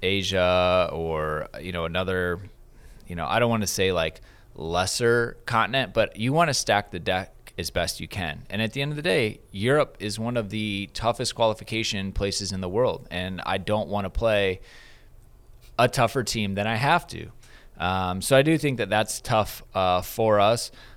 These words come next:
but I think that the Group H with Portugal, Ghana, Uruguay, and Korea, that, I think that one will probably be one of the closest groups where everyone's kinda fighting to survive. Uh, but don't sleep on Group C.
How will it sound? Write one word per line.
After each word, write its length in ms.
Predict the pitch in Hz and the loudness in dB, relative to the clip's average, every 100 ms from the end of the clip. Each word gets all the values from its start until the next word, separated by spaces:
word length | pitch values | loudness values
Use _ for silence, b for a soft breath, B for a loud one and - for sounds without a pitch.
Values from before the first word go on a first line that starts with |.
| - | 0
but 420 | 117 110 104 - - - - - - - - - - - - | 6 6 6 0 -12 -20 -20 -20 -20 -20 -20 -20 -20 -20 -2
I 120 | 113 | 0
think 400 | 113 135 123 123 | 2 0 0 0
that 280 | 123 113 98 | 2 2 0
the 300 | 110 107 101 | -2 0 -2
Group 320 | - 120 110 | -2 -2 -2
H 260 | 98 107 - | -2 -2 -4
with 120 | 98 | -6
Portugal, 460 | - 113 - 113 104 | -4 -4 -2 -2 0
Ghana, 400 | 98 98 101 98 | 0 0 0 -2
Uruguay, 560 | 92 98 92 98 98 | -2 -2 -2 0 0
and 100 | 92 | -2
Korea, 560 | - 98 98 104 98 - - | -6 -4 0 2 2 -2 -10
that, 240 | 104 120 110 | 0 2 2
I 80 | 127 | 2
think 260 | 131 104 | 0 -2
that 220 | 101 113 | 2 2
one 140 | 117 117 | 2 -2
will 100 | 104 | 2
probably 240 | 110 107 | 2 2
be 100 | 101 | 0
one 140 | 98 95 | -2 -4
of 60 | |
the 80 | 87 | -6
closest 540 | - 87 90 113 101 | -6 -4 -4 -4 -6
groups 380 | - 135 147 - | -4 -4 -6 -4
where 100 | 95 | -2
everyone's 300 | 104 101 92 | -2 -2 -6
kinda 220 | - 95 | -4 -6
fighting 400 | - 87 92 95 | -2 0 0 -2
to 120 | 92 90 | -6 -8
survive. 640 | - 82 85 92 135 151 B B B B B B | -8 -2 2 2 2 -2 B B B B B B
Uh, 240 | 110 110 101 | 2 4 4
but 180 | 113 | 2
don't 220 | 107 165 190 | 2 2 2
sleep 260 | - 151 | -2 0
on 140 | 131 107 | 0 0
Group 260 | 110 98 | -2 -4
C. 300 | - 87 78 | -4 -4 -6